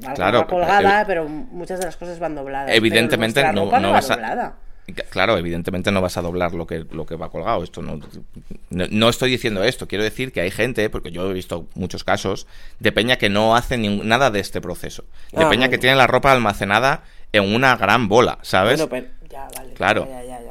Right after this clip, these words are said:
Speaker 2: Hay gente que lo hace así. Yo a lo que me refiero es que a mí, a mí me gusta tener mis calzoncillos doblados, por ejemplo.
Speaker 1: Bueno,
Speaker 2: Me
Speaker 1: no sé
Speaker 2: gusta
Speaker 1: qué,
Speaker 2: tener
Speaker 1: no sé qué loco tiene la ropa así.
Speaker 2: Yo, yo esto lo he visto, ¿eh? Yo he visto,
Speaker 1: Yo meto
Speaker 2: he visto
Speaker 1: la ropa porque yo, a mí se me acumula en el suelo y entonces al final cojo un burruño y lo meto en el armario,
Speaker 2: Mira,
Speaker 1: pero luego
Speaker 2: no
Speaker 1: la
Speaker 2: quiero
Speaker 1: acabo.
Speaker 2: señalar a, no quiero señalar a nadie, pero mi exnovia,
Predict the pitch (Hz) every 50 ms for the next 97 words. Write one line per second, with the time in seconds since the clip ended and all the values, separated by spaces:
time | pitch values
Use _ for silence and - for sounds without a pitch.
0 | - - - - 95 98 - - 117 120 139 131 123 120 113 - 127 110 - 127
1 | 123 117 107 - - - - - 95 95 98 104 107 117 110 101 101 - 113 110
2 | 113 120 - - 104 85 82 85 87 - - 87 78 - - - - - 78 80
3 | 87 101 117 123 101 - - - - - - - 92 90 85 95 107 - - 131
4 | 117 117 107 107 120 127 127 117 - 110 104 101 104 98 90 - 127 123 131 123
5 | - 117 98 98 104 110 101 87 - - - 95 85 78 - - 76 67 - 71
6 | 76 82 87 98 101 - 127 156 - 113 117 131 135 202 202 196 - 226 220 -
7 | 202 175 175 185 190 - 220 202 202 160 151 160 147 139 143 160 151 147 151 -
8 | 165 156 - 147 143 135 - 165 170 160 127 131 127 127 131 135 - 247 - 127
9 | 120 165 - - 233 143 85 78 82 107 160 240 226 - 113 120 - 202 220 220
10 | 240 240 202 247 240 233 226 214 240 240 240 240 233 - - 202 - 202 - 165
11 | 156 156 156 156 156 165 175 175 202 196 180 175 175 175 180 180 170 175 165 165
12 | 165 - 202 208 214 196 170 - 156 156 165 156 - 160 160 160 175 - 170 -
13 | - 160 160 151 156 151 156 170 190 185 175 160 151 143 151 147 147 143 139 147
14 | 160 170 180 151 156 120 90 - 135 156 175 151 180 226 220 208 180 180 190 180
15 | 180 170 160 143 139 135 123 117 117 - 127 131 165 165 156 - 151 135 131 117
16 | 107 95 90 92 87 - 101 104 107 113 110 104 - - 113 120 131 156 196 254